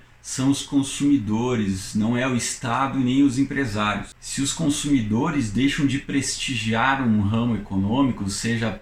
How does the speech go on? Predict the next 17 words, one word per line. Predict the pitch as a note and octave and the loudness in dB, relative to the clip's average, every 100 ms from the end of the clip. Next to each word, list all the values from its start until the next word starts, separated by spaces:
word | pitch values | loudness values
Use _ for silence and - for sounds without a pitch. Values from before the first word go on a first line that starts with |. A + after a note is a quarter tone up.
| - | -8
parando | A#2 G#2+ A2 A2 | -4 0 2 0
de | G2+ | 0
comprar | - G2 F#2+ G2+ A2+ C3 A#2 | -4 -2 -2 -2 0 0 0
ou | A2 | -2
comprando | - A2 G2+ G2+ A2 G#2+ | -2 -2 0 0 2 2
de | G2 G2 G2 G2 F#2+ | 0 2 4 4 4
alguma | F#2+ G2 A2+ G#2+ | 2 4 4 4
outra | A2 A2 G2 | 0 -2 -4
fonte, | G2 G#2 A#2+ D3 - F#2+ - - | -6 -4 -2 -2 -4 -10 -12 -12
esse | B2 C3 - C#3+ | -6 -4 -2 0
ramo | A2+ A#2 B2 C3 | 2 2 2 0
simplesmente | - C3+ B2+ C3 A2+ A#2+ B2 A#2+ | -2 -2 -2 0 2 2 0 -4
desaparece. | A#2+ B2 - A#2+ A2+ A#2 A#2 - - - _ _ | -4 -4 -2 -2 0 0 -2 -8 -14 -18 _ _
O | A#2+ | -2
empresário | A#2+ B2+ A#2+ B2 C#3 D3+ | 0 0 0 2 0 0
que | - | 2
antes | C#3 - C3 - - - | 2 2 -2 -2 -6 -10